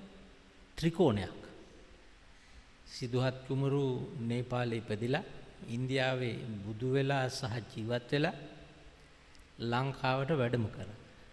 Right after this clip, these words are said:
මේ ත්‍රිකෝණයෙන් පිට බුදුන් වහන්සේ කොහෙවත් පා තැබුවේ නැහැ.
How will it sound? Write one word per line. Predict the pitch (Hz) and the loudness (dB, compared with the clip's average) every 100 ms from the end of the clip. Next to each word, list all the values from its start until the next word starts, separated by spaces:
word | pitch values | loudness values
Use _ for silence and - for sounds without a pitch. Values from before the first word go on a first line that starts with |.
| - - - - - - - - | -20 -20 -20 -20 -20 -20 -14 -6
මේ | 101 143 | 0 0
ත්‍රිකෝණයෙන් | 139 127 - 147 156 139 | 2 -2 2 2 2 -2
පිට | 135 139 | -4 -4
බුදුන් | 131 127 131 127 | -2 -2 0 2
වහන්සේ | 127 127 - | 2 0 -2
කොහෙවත් | 127 120 127 147 - - - - - - - - | -2 0 0 0 -4 -14 -16 -18 -20 -20 -20 -2
පා | - 123 | 2 4
තැබුවේ | 131 120 143 135 | 2 2 2 4
නැහැ. | 123 104 | 2 0